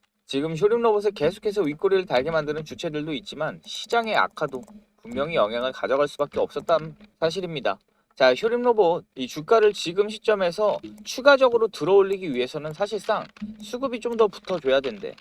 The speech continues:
그 수급을 붙이기 위해서는 사실 휴림로봇에 확실한 재료가 터져나와 줘야 한다라는 거죠.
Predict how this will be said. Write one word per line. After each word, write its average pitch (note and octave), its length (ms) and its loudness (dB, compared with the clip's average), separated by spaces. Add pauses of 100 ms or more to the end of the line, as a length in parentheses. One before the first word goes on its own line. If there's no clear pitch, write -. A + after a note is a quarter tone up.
(340)
그 D#3+ 120 -6
수급을 A3 340 -2
붙이기 F3+ 500 -6
위해서는 F3+ 640 0
사실 F3+ 300 -6
휴림로봇에 A3+ 800 -2 (280)
확실한 G3+ 560 2 (140)
재료가 F#3+ 400 6
터져나와 A#3 580 6
줘야 C3 260 4
한다라는 E3 460 2
거죠. G#2 280 -10